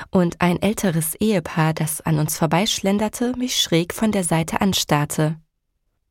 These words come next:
Als Mia zu weinen begann, warf die grauhaarige Frau mir einen erbosten Blick zu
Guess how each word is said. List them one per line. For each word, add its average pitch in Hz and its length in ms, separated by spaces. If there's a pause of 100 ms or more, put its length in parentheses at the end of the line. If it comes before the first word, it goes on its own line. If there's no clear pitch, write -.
(440)
Als 233 280
Mia 254 240
zu 185 180
weinen 208 240
begann, 196 460
warf 233 220
die - 160
grauhaarige 180 640
Frau 165 400
mir 233 240
einen 202 260
erbosten 190 580
Blick 208 340
zu 160 320